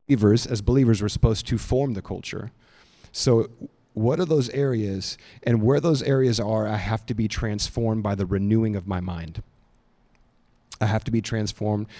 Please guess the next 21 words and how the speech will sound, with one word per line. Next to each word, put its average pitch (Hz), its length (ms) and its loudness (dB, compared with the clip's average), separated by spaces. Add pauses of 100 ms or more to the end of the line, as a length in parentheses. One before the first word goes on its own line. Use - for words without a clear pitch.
(120)
by 107 120 0
the, 104 80 -6 (220)
because, 127 440 0 (240)
um, 107 380 -6 (3250)
what 127 300 2
you 147 100 -2
feed 185 540 -4
your 185 120 0
mind 143 440 -2
impacts 117 460 -2
your 98 120 -6
heart. 87 260 -10 (2000)
What 123 200 2
you 131 100 -2
feed 175 320 -2
your 180 100 8
mind 117 420 4
will 104 120 0
impact 113 480 -2
your 101 100 -6
heart. 92 240 -12